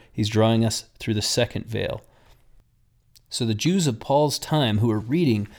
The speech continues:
this, this epistle or this, this treatise to the Hebrews, they have thousands of years of history with the temple,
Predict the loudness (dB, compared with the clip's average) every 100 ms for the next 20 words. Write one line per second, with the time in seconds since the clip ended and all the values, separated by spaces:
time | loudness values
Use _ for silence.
0 | -8 -2 -2 -4 -14 0 2 2 -2 -2
1 | 0 0 2 0 0 -2 -2 -8 -20 -4
2 | -4 -2 0 2 2 2 0 -6 -10 -4
3 | -2 -2 2 2 4 2 0 -6 -10 -18
4 | -6 0 0 0 -4 -14 -8 0 4 6
5 | 6 4 2 2 0 -4 2 2 2 -2
6 | -4 -6 -12 -20 0 4 4 2 -2 0
7 | 0 2 2 -2